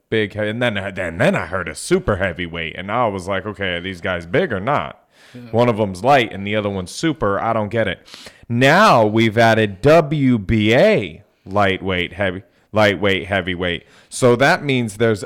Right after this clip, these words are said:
Speaker 1: other ones that aren't W B A. And now we have an interim. Like it, this guy, don't get confused.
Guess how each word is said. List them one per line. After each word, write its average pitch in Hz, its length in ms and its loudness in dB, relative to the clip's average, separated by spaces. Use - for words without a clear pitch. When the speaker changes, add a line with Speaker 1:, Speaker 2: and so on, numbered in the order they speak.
Speaker 1:
other 190 220 0
ones 101 400 -4
that 101 180 -4
aren't 151 340 -2
W 101 340 0
B 92 240 -4
A. 87 60 -10
And 117 160 0
now 165 180 2
we 202 140 0
have 131 240 2
an 98 160 -4
interim. 110 840 2
Like 127 180 6
it, 139 240 2
this 170 220 2
guy, 202 540 4
don't 165 260 4
get 190 200 4
confused. 202 800 -2